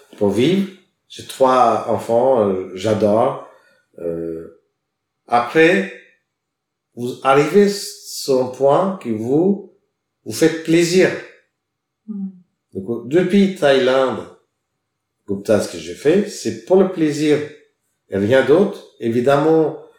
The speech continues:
Speaker 1: il y a chiffres et tout, c'est un autre problème, mais, euh,
Speaker 2: Le point de départ, c'est le coup de cœur, en tout cas.
Speaker 1: Ah, c'est absolument coup de cœur, absolument.
Speaker 2: Hmm.
Speaker 1: Sans coup de cœur,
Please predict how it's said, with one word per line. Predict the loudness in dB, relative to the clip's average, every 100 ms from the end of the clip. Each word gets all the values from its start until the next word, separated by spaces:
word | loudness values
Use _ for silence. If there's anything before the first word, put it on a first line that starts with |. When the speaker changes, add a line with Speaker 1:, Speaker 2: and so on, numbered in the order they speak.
| -6
Speaker 1:
il |
y | -4
a |
chiffres | -2 -4 0
et | 0
tout, | 0 -4
c'est | -2 0
un |
autre | 0 -2 -4
problème, | 0 0 0 -4 -16 -20 -4
mais, | 2 4 4
euh, | 4 2 0 -6 -2
Speaker 2:
Le | -2
point | 0 0
de | 0
départ, | 0 -2
c'est | -2
le | -4
coup | -6
de | -6
cœur, | -6 -8 -10
en | -16
tout | -14
cas. | -4
Speaker 1:
Ah, | -2 0
c'est | 2 2 2
absolument | -2 -4 -2 0 2 2 2
coup | -2
de | 0
cœur, | 2 2 0
absolument. | -2 -2 -2 0 0
Speaker 2:
Hmm. | 2
Speaker 1:
Sans | 4 4
coup | 2
de | 0
cœur, | 2 4 4 0